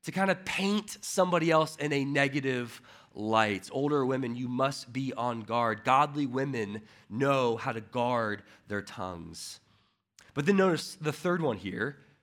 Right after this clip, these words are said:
He says not to be a slave to much wine. This literally means to be bound to wine. Okay, so moderation is the key. So be careful with your words, be careful with alcohol.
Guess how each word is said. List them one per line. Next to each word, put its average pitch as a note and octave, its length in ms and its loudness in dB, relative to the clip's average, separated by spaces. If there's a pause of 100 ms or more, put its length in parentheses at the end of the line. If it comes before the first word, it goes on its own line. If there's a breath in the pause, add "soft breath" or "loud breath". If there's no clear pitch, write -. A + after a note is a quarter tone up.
(160)
He D#3 120 -2
says C#3 440 2
not C3+ 380 4
to D#3+ 100 -6
be C#3+ 120 -2
a D3 60 2
slave C3 500 -2
to C#3 120 -4
much A2+ 500 -2 (220 loud breath)
wine. B2 600 4 (440)
This - 260 -2
literally D#3 380 4
means C#3+ 220 0
to D3 100 -2
be C3+ 160 -2
bound A2+ 840 0 (420 soft breath)
to B2 140 -2
wine. F#2+ 560 -2 (160)
Okay, B2 140 -2
so A#2+ 160 -4
moderation C#3 840 2
is C3 460 -4 (460 soft breath)
the A#2 100 -2
key. F2 440 -6
So - 160 -8
be G#2+ 140 -4
careful D#3 440 0
with A#2+ 160 -6
your F#2 160 -6
words, D3 520 -4
be A2 120 -8
careful C3 440 -6
with G#2 360 -8 (420 soft breath)
alcohol. E2+ 640 -6